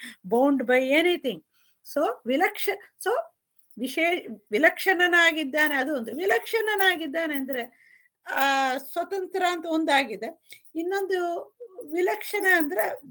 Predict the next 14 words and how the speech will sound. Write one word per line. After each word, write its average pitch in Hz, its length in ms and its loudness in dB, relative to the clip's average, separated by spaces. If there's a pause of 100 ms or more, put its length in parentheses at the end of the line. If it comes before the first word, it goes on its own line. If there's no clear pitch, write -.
(160)
ಭಿನ್ನವಾಗಿದೆ, 349 1080 0
ನಾವೆಲ್ಲ 277 400 -2
ಸ್ವತಂತ್ರರು. 240 880 -8 (680)
ಆ, 247 220 2
ಭಿನ್ನವಾಗಿದ್ದಾನೆ. 285 1300 4 (140)
So 262 240 -4
ಜೀವ 254 300 -2
ಜೀವ 247 340 -4
ಭೇದ, 247 380 0 (720)
I 247 40 -2
mean 233 180 -2
ಜೀವ 254 320 0
ಈಶ್ವರ 247 540 -2
ಭೇದ, 233 300 0